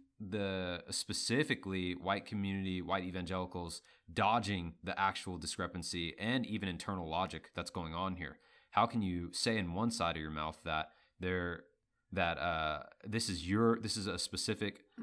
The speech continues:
uh, community's fault, and at the same time say, "No, these are isolated incidents, not all police are like that"? And then the whole bad apple thing doesn't work because,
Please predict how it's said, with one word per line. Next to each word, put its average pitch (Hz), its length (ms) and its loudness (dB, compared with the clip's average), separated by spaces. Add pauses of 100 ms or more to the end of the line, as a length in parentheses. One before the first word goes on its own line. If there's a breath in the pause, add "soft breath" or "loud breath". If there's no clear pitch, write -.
(120)
uh, 90 220 2
community's 101 460 2
fault, 107 380 2
and 123 200 4
at 113 80 0
the 113 60 -4
same 104 260 0
time 98 260 0
say, 90 340 0 (240 loud breath)
"No, 104 200 4
these 95 180 2
are - 120 -2
isolated 92 460 0
incidents, 90 460 -6
not 87 220 0
all 85 160 -2
police 85 340 -6
are 80 60 -8
like 82 200 -2
that"? 80 240 -2 (520 soft breath)
And 123 120 4
then 120 60 6
the 113 80 6
whole 147 120 4
bad 110 260 6
apple 117 240 6
thing 87 180 -4
doesn't 80 240 -6
work 104 360 0
because, 80 540 -4